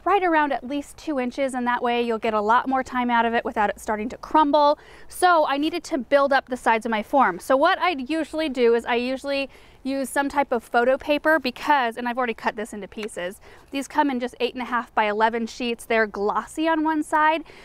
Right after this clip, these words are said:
so it's kinda like a nonstick surface. It's not porous, so the concrete won't stick to it. So basically what I did was I took some duct tape and little pieces of photo paper and just kinda bent 'em to the sides and taped 'em on. So I'll do a couple of 'em to show you, but I do have a form already made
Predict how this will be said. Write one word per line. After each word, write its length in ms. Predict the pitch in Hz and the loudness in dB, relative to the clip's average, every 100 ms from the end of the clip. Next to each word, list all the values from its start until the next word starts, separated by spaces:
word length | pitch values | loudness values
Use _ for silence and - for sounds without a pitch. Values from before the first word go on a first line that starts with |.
| - | -20
so 240 | - 294 254 | 0 2 2
it's 100 | - | 0
kinda 260 | - 320 | 0 2
like 160 | 320 277 | 2 2
a 40 | |
nonstick 580 | 240 226 233 247 277 - | 0 2 0 -2 -8 -10
surface. 420 | - 220 240 247 | -6 -6 -4 -6
It's 160 | 233 220 | -6 -4
not 220 | 214 - | -4 -4
porous, 400 | - 262 247 233 | -4 -2 0 0
so 140 | - | -4
the 80 | 220 | -8
concrete 380 | 214 220 214 220 | -6 -6 -6 -6
won't 200 | 208 - | -6 -8
stick 260 | - 311 - | -2 -4 -2
to 160 | 302 | 2
it. 180 | 285 269 - - - | 2 2 -4 -20 -20
So 160 | - 320 | 0 0
basically 500 | 262 359 440 359 339 | 4 2 2 -2 0
what 160 | 285 277 | 2 2
I 100 | 269 | 2
did 480 | 233 370 277 233 247 - - | 0 4 4 4 -2 -10 0
was 140 | 269 | 2
I 80 | 262 | 2
took 200 | - - | 2 -2
some 180 | 285 247 | 0 2
duct 220 | 294 - | 2 0
tape 280 | - 339 330 | -2 -2 -2
and 220 | 262 247 | -2 0
little 140 | 269 | 0
pieces 360 | 285 294 285 254 | -2 -4 -6 -2
of 100 | 240 | 0
photo 280 | - 311 302 | 2 2 2
paper 500 | - 240 - 214 220 - - - | 0 -2 2 2 2 -6 -18 -4
and 120 | 262 | -2
just 160 | 285 - | 0 -2
kinda 240 | 349 302 | 2 2
bent 300 | 220 254 269 | 2 0 2
'em 100 | 349 | 0
to 100 | 320 | 0
the 100 | 302 | 0
sides 320 | 285 262 247 | 2 2 0
and 100 | 247 | -2
taped 280 | 233 254 - | -4 -4 -2
'em 100 | 233 | -2
on. 240 | 226 240 254 | 0 0 0
So 120 | 294 | 2
I'll 140 | - | 2
do 140 | 349 370 | 2 -2
a 80 | |
couple 400 | 320 - 294 320 | -2 0 0 2
of 100 | 320 | 2
'em 140 | 330 330 | 2 0
to 80 | 302 | -2
show 240 | - 269 | -2 0
you, 220 | 277 302 | 0 0
but 100 | 254 | -2
I 120 | 240 | -2
do 200 | 233 269 | -4 -6
have 220 | 262 247 240 | -4 -4 -4
a 60 | |
form 340 | - 233 220 - | -6 -6 -6 -4
already 380 | 214 214 208 214 | -6 -6 -6 -6
made 260 | 202 196 | -6 -8